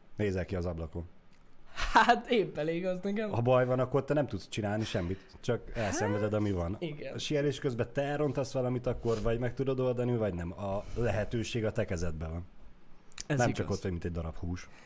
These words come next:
Speaker 2: Na jó, de akkor mielőtt meghalsz, nem azon gondolkozz, hogy „Bazeg, de balfasz voltam”.
Speaker 1: Ja.
Speaker 2: <laughs>
Speaker 1: Ott,
Speaker 2: Na
Speaker 1: ott
Speaker 2: mindegy.
Speaker 1: le-, ott lezuhansz, aztán nem nagyon kell mit
Speaker 2: Hát
Speaker 1: gondolkodni.
Speaker 2: nincs mit, hát ez a, ez a, ezért jó.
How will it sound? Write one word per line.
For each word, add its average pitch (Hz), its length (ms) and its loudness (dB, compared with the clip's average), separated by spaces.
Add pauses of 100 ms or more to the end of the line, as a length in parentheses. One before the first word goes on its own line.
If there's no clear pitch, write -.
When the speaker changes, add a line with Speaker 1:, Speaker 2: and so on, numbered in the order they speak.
(220)
Speaker 2:
Na 202 80 4
jó, 233 160 10
de 202 100 8
akkor 196 220 6
mielőtt 214 300 6
meghalsz, 220 300 4
nem 208 160 4
azon 160 180 2
gondolkozz, 160 380 2
hogy 170 140 2
„Bazeg, 214 340 6
de 196 120 6
balfasz 170 420 2
voltam”. 165 500 0 (1200)
Speaker 1:
Ja. 247 180 -6 (300)
Speaker 2:
<laughs> - 100 0 (1400)
Speaker 1:
Ott, 254 360 -2
Speaker 2:
Na 254 80 10
Speaker 1:
ott 262 60 12
Speaker 2:
mindegy. 214 340 6
Speaker 1:
le-, 196 80 -4
ott 143 180 2
lezuhansz, 139 380 4
aztán 151 160 0
nem 143 140 4
nagyon 101 280 0
kell 113 140 -2
mit 107 100 -2
Speaker 2:
Hát 104 100 -4
Speaker 1:
gondolkodni. 110 560 4
Speaker 2:
nincs 214 180 2
mit, 240 160 0
hát 277 140 4
ez 226 180 4
a, 175 120 6
ez 208 120 4
a, 180 60 6
ezért 170 300 2
jó. 147 260 -2